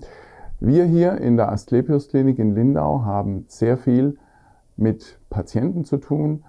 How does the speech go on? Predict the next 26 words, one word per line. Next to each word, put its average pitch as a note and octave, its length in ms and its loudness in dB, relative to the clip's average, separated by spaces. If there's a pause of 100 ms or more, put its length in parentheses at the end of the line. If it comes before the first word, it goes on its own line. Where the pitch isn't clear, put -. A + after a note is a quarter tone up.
(380)
die B2 180 4
aufgrund B2+ 420 0
eines F#2+ 220 -2
Sturzes - 720 -2 (360)
sich A#2+ 240 -2
eine A2 240 0
hüftgelenksnahe G#2+ 840 -2
Fraktur A#2 600 -2 (280)
zugezogen - 680 -4
haben. - 300 -12 (920)
Solche C#3 340 2
Frakturen, D#3+ 840 2
also - 240 -8
Knochenbrüche C#3 760 0 (540)
in C3+ 140 4
der A#2+ 80 4
Nähe B2+ 360 4
der G#2 120 2
Hüfte, C#3+ 460 2 (1120)
also F#2+ 220 0
hier B2 400 4
im A2+ 160 4
Bereich G2+ 340 0
des G2 160 -2
Beckenknochens D3 760 0
und - 280 -4